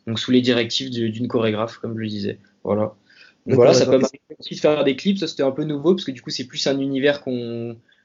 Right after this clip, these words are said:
Speaker 1: euh, nu-, le milieu des clips, c'est plus quelque chose qu'on retrouve à Paris. Donc moi, comme ça fait pas tant que ça, tant que j'y suis, euh, je découvre un peu ça. Mais voilà, sinon, comme je disais, il y a vraiment plein de, il y a plein de choses différentes. On peut danser sur scène, euh,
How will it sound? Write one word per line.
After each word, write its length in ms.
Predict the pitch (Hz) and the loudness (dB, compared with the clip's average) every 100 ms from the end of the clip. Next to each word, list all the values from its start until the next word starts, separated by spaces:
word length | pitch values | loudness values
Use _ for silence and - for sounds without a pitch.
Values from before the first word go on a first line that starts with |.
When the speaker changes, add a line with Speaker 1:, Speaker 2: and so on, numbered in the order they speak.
| _ - | _ -8
Speaker 1:
euh, 320 | 113 113 117 | -4 -2 -2
nu-, 480 | 120 117 85 73 76 60 78 | -4 -6 -6 -6 -10 -14 -10
le 120 | 123 | -2
milieu 220 | 127 127 | 4 4
des 120 | 127 | 4
clips, 220 | 123 - | -2 -6
c'est 80 | - | -8
plus 160 | 123 - | -8 -4
quelque 160 | 135 | -2
chose 160 | 127 131 | 0 0
qu'on 100 | 131 | 0
retrouve 300 | 117 123 127 | 0 0 2
à 60 | 113 | 4
Paris. 300 | 123 131 143 | 2 2 0
Donc 100 | 120 | -2
moi, 140 | 127 | -4
comme 140 | 127 | -4
ça 100 | 113 110 | -8 -6
fait 100 | 113 | -8
pas 280 | _ 127 | _ -2
tant 160 | 127 127 | -2 -4
que 60 | 120 | -4
ça, 120 | 117 | -6
tant 220 | - 123 | -4 -4
que 140 | 123 | -2
j'y 160 | 117 113 | -4 -4
suis, 380 | - 135 135 120 | -6 -2 2 2
euh, 80 | 101 - - _ | 0 -8 -20 _
je 80 | 117 | 0
découvre 340 | 123 127 123 | 0 0 0
un 60 | 123 | 0
peu 120 | 117 | 2
ça. 180 | 117 165 | 4 4
Mais 260 | 160 120 113 | 4 2 2
voilà, 220 | 113 113 | 2 0
sinon, 220 | - 127 | -2 0
comme 160 | 139 131 | 0 0
je 60 | |
disais, 240 | 123 147 170 | -4 4 6
il 60 | |
y 40 | 123 | 6
a 40 | |
vraiment 260 | 120 135 143 | 4 0 0
plein 220 | 143 139 | -2 -2
de, 360 | 127 120 117 117 _ _ _ - _ _ | -2 -2 -4 -8 _ _ _ -20 _ _
il 60 | |
y 20 | 120 | -4
a 40 | |
plein 140 | 120 | 0
de 60 | 143 | 0
choses 160 | 147 127 | 0 -4
différentes. 440 | 127 131 127 135 | -2 0 0 -2
On 80 | 117 | -4
peut 120 | 120 | -4
danser 240 | 120 117 | -4 -4
sur 200 | - 110 | -8 -6
scène, 400 | - 123 131 135 | -2 4 6 4
euh, 500 | 123 113 113 110 110 | 2 -4 -6 -8 -8